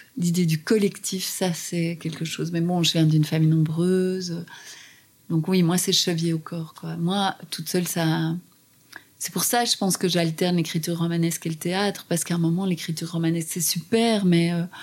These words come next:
j'ai pas envie d'être toute seule. Donc moi, le, oui, l'idée du théâtre, l'idée de la rencontre entre des gens sur une scène ou des gens qui ont préparé quelque chose pour des gens qui vont arriver,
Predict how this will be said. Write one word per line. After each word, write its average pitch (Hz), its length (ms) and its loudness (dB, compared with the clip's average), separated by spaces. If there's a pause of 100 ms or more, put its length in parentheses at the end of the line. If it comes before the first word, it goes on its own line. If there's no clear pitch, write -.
(1040)
j'ai - 200 -4
pas 180 60 -2
envie 170 200 2
d'être 165 220 -2
toute 160 200 -8
seule. 202 280 2
Donc 180 220 0
moi, 185 340 4
le, 170 340 2 (240)
oui, 185 120 2
l'idée 180 440 4
du 185 160 0
théâtre, 175 880 -2
l'idée 175 320 2
de 180 60 2
la 175 120 4
rencontre 185 800 -2
entre 170 240 -2
des 175 140 0
gens 175 240 -2
sur 170 240 -4
une 180 140 2
scène 185 320 -2
ou 175 60 0
des 170 120 0
gens 180 200 -2
qui 180 120 -4
ont 170 200 2
préparé 208 640 2 (120)
quelque 185 240 -2
chose 185 340 -2
pour 175 140 -6
des 175 120 -2
gens 170 220 -2
qui 165 120 -6
vont 165 140 -2
arriver, 170 520 -2